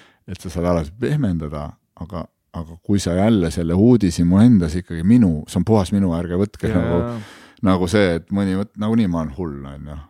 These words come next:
Speaker 1: Aga
Speaker 2: Mhm.
Speaker 1: ma olen jõudnud
Speaker 2: See on
Speaker 1: selle
Speaker 2: sinu
Speaker 1: kohani,
Speaker 2: perspektiiv
Speaker 1: see on
Speaker 2: ja
Speaker 1: minu
Speaker 2: sa
Speaker 1: perspektiiv, et
Speaker 2: saad teisest
Speaker 1: olge
Speaker 2: jääda.
Speaker 1: uudishimulikud nagu
Speaker 2: Jah.
Speaker 1: lõpuni välja nagu.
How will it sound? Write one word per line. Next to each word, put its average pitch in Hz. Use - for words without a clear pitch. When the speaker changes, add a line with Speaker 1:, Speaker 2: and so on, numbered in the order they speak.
Speaker 1:
Aga 85
Speaker 2:
Mhm. 104
Speaker 1:
ma 98
olen 95
jõudnud 110
Speaker 2:
See -
on 104
Speaker 1:
selle -
Speaker 2:
sinu 120
Speaker 1:
kohani, 104
Speaker 2:
perspektiiv 90
Speaker 1:
see 110
on 101
Speaker 2:
ja 113
Speaker 1:
minu 131
Speaker 2:
sa 107
Speaker 1:
perspektiiv, 110
et 85
Speaker 2:
saad 110
teisest 117
Speaker 1:
olge 127
Speaker 2:
jääda. 98
Speaker 1:
uudishimulikud 82
nagu 85
Speaker 2:
Jah. 95
Speaker 1:
lõpuni 80
välja 92
nagu. 78